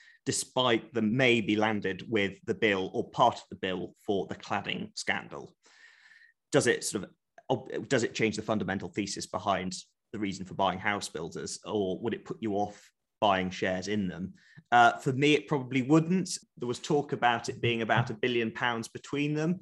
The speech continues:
but, you know, obviously we'd ha-, we'd have to see exactly what that's going to come to.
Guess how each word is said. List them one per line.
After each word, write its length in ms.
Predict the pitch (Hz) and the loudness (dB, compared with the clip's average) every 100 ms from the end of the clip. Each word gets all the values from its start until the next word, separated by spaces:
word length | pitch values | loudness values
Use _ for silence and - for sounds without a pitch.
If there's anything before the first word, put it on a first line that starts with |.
| - | 2
but, 260 | 117 - | 4 4
you 80 | - | 2
know, 160 | 101 90 | 0 0
obviously 360 | 107 107 104 | 0 0 0
we'd 140 | 98 98 | 0 -2
ha-, 100 | - | -4
we'd 100 | 113 | -4
have 160 | 104 - | -2 -2
to 60 | - | -4
see 140 | 104 | -4
exactly 460 | 95 107 101 - 98 | -2 0 0 -2 -4
what 220 | 101 95 | -2 -2
that's 220 | 98 - | -4 -6
going 240 | - 101 95 | -6 -6 -4
to 240 | 104 82 - - _ _ _ - - | -6 -6 -8 -20 _ _ _ -20 -6
come 300 | 139 139 131 | -2 -2 -2
to. 320 | 170 175 | 0 0